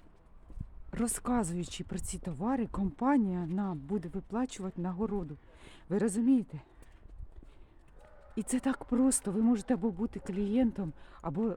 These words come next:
б-, стати кимсь таким, знаєте, таким проводником цього ек-, екологічного такого напрямку. І створювати,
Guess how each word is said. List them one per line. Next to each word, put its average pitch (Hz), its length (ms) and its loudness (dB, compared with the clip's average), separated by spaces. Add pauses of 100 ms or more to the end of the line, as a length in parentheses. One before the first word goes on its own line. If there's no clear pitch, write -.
(140)
б-, 135 220 -10 (200)
стати 196 600 -2 (500)
кимсь 220 280 2
таким, 196 340 -2
знаєте, 196 580 0 (760)
таким 214 280 2
проводником 196 960 2
цього 196 180 0
ек-, 165 540 -4
екологічного 185 800 -2
такого 160 520 -4 (880)
напрямку. 196 800 2 (840)
І 165 40 -4
створювати, 190 800 0